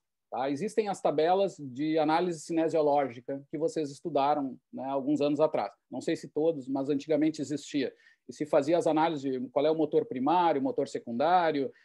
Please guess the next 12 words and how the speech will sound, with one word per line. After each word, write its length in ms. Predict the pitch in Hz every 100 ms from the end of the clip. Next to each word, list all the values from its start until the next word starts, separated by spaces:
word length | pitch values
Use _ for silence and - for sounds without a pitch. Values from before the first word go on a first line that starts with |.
| _
qual 160 | - 131
é 60 |
o 60 | 147
tipo 260 | 147 151 131
de 80 |
contração, 1080 | 135 135 143 120 - 180 180 175 156 139 120 _ _ -
né, 320 | 127 135 151 151
na 240 | 127 139 139
análise 380 | 147 139 139
de 80 | 127
movimento. 500 | 143 139 147 123 - _ _ -
Ok. 380 | 185 143 101